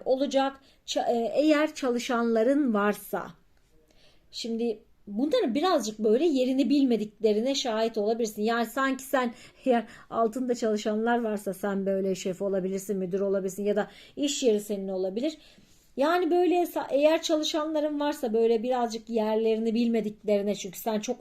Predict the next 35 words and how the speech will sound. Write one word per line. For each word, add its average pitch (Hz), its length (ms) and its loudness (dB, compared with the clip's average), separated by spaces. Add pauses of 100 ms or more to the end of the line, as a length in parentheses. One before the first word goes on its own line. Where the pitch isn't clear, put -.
iyi 220 220 0
niyetlisin, 202 560 -2
çok 220 220 -8
iyi 220 200 -2
davranıyorsun 214 640 0
ya, 208 220 -4 (440)
biraz 359 320 2
yerlerini 269 440 2
bilmediklerine 226 720 0
şahit 202 440 -4
olacaksın. 208 360 -4
Sanki 247 300 -6
sen 254 220 -4
çalışanmışsın 247 760 -4
da 208 100 2
onlar 220 340 -4
patronmuş 214 720 -2
gibi. 175 260 -10 (920)
Hani 220 520 0
derler 220 460 2
ya, 214 200 0
kraldan 196 500 -4
çok 196 260 -10
kralcı, 190 460 -4
onun 214 260 0
gibi. 196 260 -6 (680)
Evcil 294 340 4
hayvanların 349 760 0
varsa 403 300 2
eğer 359 180 4
onların 311 320 0
sağlığına 262 480 -2
biraz 202 320 0
dikkat 302 380 -4
et. 370 140 0